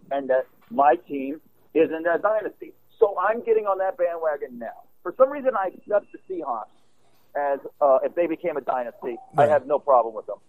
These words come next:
Speaker 1: I love Russell. I like that team. I like that defense. I also feel horrible that they lost to Sonic. So they've kind of been like my surrogate backup team, being a Jets fan. But,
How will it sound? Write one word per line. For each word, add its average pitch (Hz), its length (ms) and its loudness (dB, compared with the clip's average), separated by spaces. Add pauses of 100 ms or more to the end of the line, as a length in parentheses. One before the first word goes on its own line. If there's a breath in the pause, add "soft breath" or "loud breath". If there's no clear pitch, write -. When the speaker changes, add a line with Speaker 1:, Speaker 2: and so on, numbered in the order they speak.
(120)
Speaker 1:
I 147 140 0
love 175 320 4
Russell. 170 500 -4 (220)
I 143 100 -6 (100)
like 160 200 -6
that 156 160 -6 (100)
team. 139 480 -16
I 135 80 -6
like 147 200 -4
that 131 200 -6
defense. 147 400 -10 (340)
I 143 100 -4
also 151 500 2
feel 139 240 -4 (260)
horrible 202 800 8
that 175 120 -4
they 160 100 0
lost 156 280 -2
to 147 140 -14
Sonic. 131 340 -2 (320)
So 147 280 -4 (280)
they've 180 180 -6
kind 175 200 0
of 160 60 -2
been 160 140 -2
like 139 260 -4
my 127 180 -6 (140)
surrogate 143 400 -4 (300)
backup 135 380 -8
team, 110 260 -10 (320)
being 131 160 -6
a 117 40 -10
Jets 113 300 0
fan. 104 220 -6 (340)
But, - 240 4